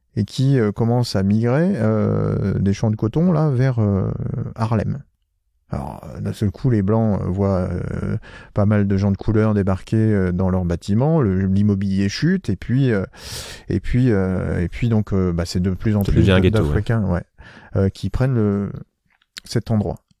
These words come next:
Speaker 1: Harlem. Et toute l'intelligence de ces gens-là qui ont souffert de, pendant quelques années, centaines d'années, de l'esclavage, et ainsi de suite. C'est pas de faire des clips de rap où, euh,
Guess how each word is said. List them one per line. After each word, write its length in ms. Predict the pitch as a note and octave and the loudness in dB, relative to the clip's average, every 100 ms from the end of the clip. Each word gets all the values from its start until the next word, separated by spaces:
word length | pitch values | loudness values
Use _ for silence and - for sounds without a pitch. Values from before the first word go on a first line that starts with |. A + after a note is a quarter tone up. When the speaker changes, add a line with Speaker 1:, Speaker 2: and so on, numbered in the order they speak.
| _ _ _ _ | _ _ _ _
Speaker 1:
Harlem. 400 | A2 G2+ F#2+ F#2 - _ _ _ _ _ _ _ _ - - - - - - _ | -2 -2 -2 -4 -12 _ _ _ _ _ _ _ _ -20 -20 -20 -20 -20 -20 _
Et 80 | A#2 | -4
toute 300 | - G3+ - | -2 -2 0
l'intelligence 680 | D3 C3 C3 A#2+ A2+ A#2+ A2+ | -2 0 -2 0 2 2 0
de 100 | G2+ | -4
ces 180 | - A2 | -2 -2
gens-là 340 | G#2+ A2+ G#2+ | 0 0 0
qui 140 | G2+ F#2+ | -2 -4
ont 100 | F2+ | -6
souffert 540 | - A#2 - A#2+ G#2+ | -4 -4 -2 0 0
de, 120 | F#2 A2 - | -2 -6 -6
pendant 280 | F2+ F#2+ | -4 -4
quelques 520 | - - F#2+ - F#2+ G2+ | -6 -8 -6 -4 -4 -2
années, 240 | G2 G2 | -2 -2
centaines 440 | - G#2+ G#2 G#2 G#2 | -2 -4 0 0 2
d'années, 340 | C3 C#3+ C3 _ - | 2 0 -2 _ 0
de 80 | |
l'esclavage, 680 | G2+ G2+ - G2+ F#2 F#2 G2+ | 2 0 -2 -4 -2 -2 -2
et 40 | |
ainsi 220 | F2+ - - | -4 -6 -12
de 40 | |
suite. 180 | - - _ _ _ - | -14 -16 _ _ _ -10
C'est 160 | - - | -6 -2
pas 120 | A#2+ | -4
de 60 | |
faire 160 | - G#2 | -2 -2
des 120 | F#2+ | -2
clips 280 | - - G2 | -4 -4 -2
de 80 | G2 | 0
rap 300 | F#2 G#2+ - | 0 -2 -4
où, 320 | G2+ G2 G2 | -4 -2 -2
euh, 120 | F#2 | -2